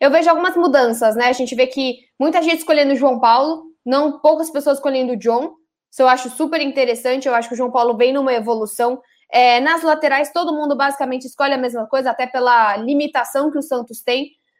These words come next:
Na zaga, eu até tentaria o Alex, possivelmente, daria pra colocar ele, eu acho que é um jogador promissor. Acho que, é, podemos ver mais de Alisson, mas também mais do Balieiro,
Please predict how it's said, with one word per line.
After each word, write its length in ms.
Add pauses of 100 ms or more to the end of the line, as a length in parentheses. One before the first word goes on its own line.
Na 240
zaga, 640
eu 200
até 440
tentaria 480
o 120
Alex, 580 (100)
possivelmente, 760
daria 300
pra 160
colocar 520 (220)
ele, 180
eu 60
acho 160
que 60
é 40
um 80
jogador 440
promissor. 580 (260)
Acho 360
que, 500
é, 380
podemos 400
ver 180
mais 320
de 80
Alisson, 440
mas 180
também 200
mais 300
do 80
Balieiro, 640